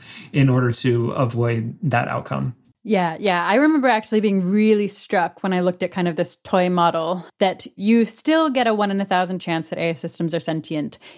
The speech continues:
Speaker 2: even if you put an eighty percent chance on basically having a biological substrate as a requirement for consciousness, which I just,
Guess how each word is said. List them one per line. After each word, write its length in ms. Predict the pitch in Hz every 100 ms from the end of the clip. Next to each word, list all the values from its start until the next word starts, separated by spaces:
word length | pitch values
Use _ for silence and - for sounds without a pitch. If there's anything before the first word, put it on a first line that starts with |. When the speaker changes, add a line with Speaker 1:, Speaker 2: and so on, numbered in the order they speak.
| _
Speaker 2:
even 240 | 254 277
if 140 | 320 302
you 80 | 262
put 100 | 240
an 140 | 208 _
eighty 240 | 277 302
percent 400 | 294 254 233 214
chance 580 | 165 220 185 170 - - - 185
on 560 | 190 185 180 175 170 _ _ 175
basically 460 | 214 208 196 202 185
having 260 | 185 180
a 40 | 175
biological 760 | 147 180 185 180 170 160 180
substrate 840 | 160 - 165 - - - - - -
as 180 | - 180
a 60 | 170
requirement 680 | 170 - 175 165 165 156 -
for 80 | 170
consciousness, 760 | - 147 165 - - - - -
which 360 | 202 208 202 - - - _ _
I 80 | 262
just, 200 | 302